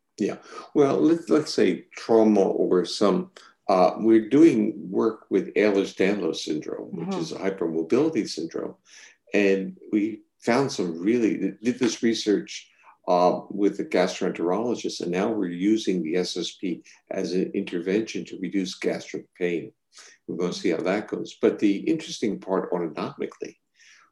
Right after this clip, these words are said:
Speaker 1: was that their vagal efficiency, uh, was so, was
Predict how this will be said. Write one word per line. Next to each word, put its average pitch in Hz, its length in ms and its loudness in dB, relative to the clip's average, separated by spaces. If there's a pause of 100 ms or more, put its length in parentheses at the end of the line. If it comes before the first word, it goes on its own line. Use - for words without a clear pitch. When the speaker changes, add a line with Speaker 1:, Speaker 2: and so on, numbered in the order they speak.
Speaker 1:
was 107 560 2
that 104 280 2
their 110 180 6
vagal 107 360 4
efficiency, - 840 -4 (560)
uh, 82 220 0 (540)
was 104 300 4
so, 131 400 4
was 110 360 4